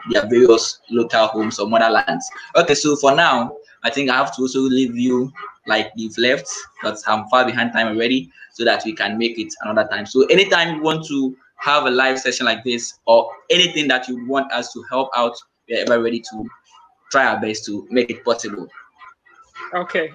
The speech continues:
Speaker 2: All right. Thank you so much, Emmanuel.
Speaker 1: Okay.
Speaker 2: Have a good evening. All right. Thank you so much, everyone, for watching today. I appreciate you taking the time out, um, to watch this live stream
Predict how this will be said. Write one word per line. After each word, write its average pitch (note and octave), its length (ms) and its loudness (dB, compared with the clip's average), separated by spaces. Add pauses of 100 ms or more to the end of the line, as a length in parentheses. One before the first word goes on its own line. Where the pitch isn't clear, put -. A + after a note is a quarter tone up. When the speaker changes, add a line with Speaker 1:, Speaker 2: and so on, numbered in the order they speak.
(120)
Speaker 2:
All F#3 80 4
right. F3+ 240 4
Thank G#3 180 4
you A3+ 80 -2
so G#3 140 0
much, G3 200 0
Emmanuel. E3+ 560 0 (200)
Speaker 1:
Okay. A#2 340 -2 (840)
Speaker 2:
Have F3 140 0
a F#3+ 60 -4
good F#3+ 180 2
evening. E3 480 -2 (2000)
All F3+ 120 4
right. F#3 320 4
Thank G#3+ 220 -2
you G#3+ 80 -14
so G3 140 -4
much, F#3 200 -6
everyone, F#3 380 -4
for F3 120 -4
watching E3 420 -4
today. F3 320 4
I E3 60 2
appreciate F3+ 580 -4
you F3+ 80 -10
taking F#3 260 -6
the D#3+ 80 -6 (100)
time F3 220 -2
out, G#3+ 400 2 (440)
um, D#3+ 300 2 (160)
to F#3+ 640 -6
watch E3+ 340 2
this E3+ 180 -4
live F3+ 200 2 (120)
stream F#3 340 -4